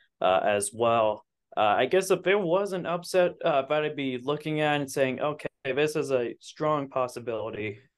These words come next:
uh, of an upset, uh, occurring here," I'd lean towards Louisiana, uh, over Tennessee, the thirteen over four. Um, they, uh, uh, they, um, one of our, uh, top leading scorers, Jordan Brown, is averaging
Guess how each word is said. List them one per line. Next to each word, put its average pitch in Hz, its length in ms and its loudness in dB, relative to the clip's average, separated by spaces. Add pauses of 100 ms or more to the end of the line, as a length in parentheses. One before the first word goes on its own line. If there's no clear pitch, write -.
(140)
uh, 139 200 4
of 123 140 2
an 127 80 0
upset, 123 480 -2 (440)
uh, 117 180 4
occurring 117 400 -2
here," 113 220 0
I'd 127 200 2
lean 135 340 -6
towards 135 380 0
Louisiana, 113 1120 -2 (400)
uh, 120 300 6
over 123 260 4
Tennessee, 113 540 -6
the 101 120 -4
thirteen 123 480 -2
over 104 280 -2
four. 110 420 2 (320)
Um, 110 480 0
they, 135 280 4 (440)
uh, 131 40 0
uh, 123 360 0 (120)
they, 139 420 0
um, 113 280 -2 (580)
one 151 220 2
of 131 80 -2
our, 123 220 0 (140)
uh, 131 220 0
top 170 320 -2
leading 147 200 -2
scorers, 131 560 -4
Jordan 139 340 -4
Brown, 117 280 -2
is 110 100 -8
averaging 110 460 -4